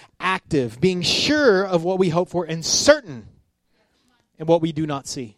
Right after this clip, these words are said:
I'm certain. You might not have absolute certainty all the time. Maybe you do.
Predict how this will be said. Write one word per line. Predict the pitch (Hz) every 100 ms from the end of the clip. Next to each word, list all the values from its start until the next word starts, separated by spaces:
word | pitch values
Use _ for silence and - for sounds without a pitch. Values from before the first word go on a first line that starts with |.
| _
I'm | 156
certain. | 156 - - 220 151 113 - _ _ _ _ _ _ _ -
You | 190
might | 294
not | 269 233
have | 220 190
absolute | 190 226 190 226 208 208
certainty | - 202 196 175 180
all | 165 156
the | 151
time. | 143 98 98 - _ _ _ _ _ _ _ -
Maybe | 175 202
you | 196 185
do. | 156 113